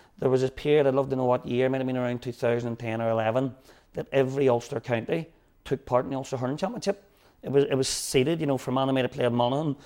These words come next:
the winners came through to play Donegal, the winners came through to play, and so forth. And it was actually the only province in Ireland at the time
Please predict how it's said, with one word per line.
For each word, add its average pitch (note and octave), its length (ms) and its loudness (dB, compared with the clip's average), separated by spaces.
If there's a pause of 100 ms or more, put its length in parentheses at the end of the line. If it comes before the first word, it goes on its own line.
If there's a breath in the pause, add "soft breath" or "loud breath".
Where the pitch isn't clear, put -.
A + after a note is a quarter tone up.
(160 loud breath)
the C3 100 -2
winners B2+ 240 2
came B2 140 -8
through B2+ 140 0
to A#2 60 0
play A#2+ 160 -2
Donegal, A#2+ 420 4
the B2+ 60 2
winners B2+ 180 0
came C3 100 -6
through B2 180 -4
to A#2 60 -4
play, A#2+ 380 0 (280 loud breath)
and B2 200 -4
so B2+ 160 2
forth. C3+ 320 -2 (380 loud breath)
And D3 100 0
it C#3+ 60 -4
was D3 140 0
actually D#3+ 360 2
the C3+ 80 4
only B2+ 300 0
province B2 480 0
in B2+ 80 0
Ireland B2+ 380 -2
at E3 100 -2
the - 60 -8
time C3 440 -4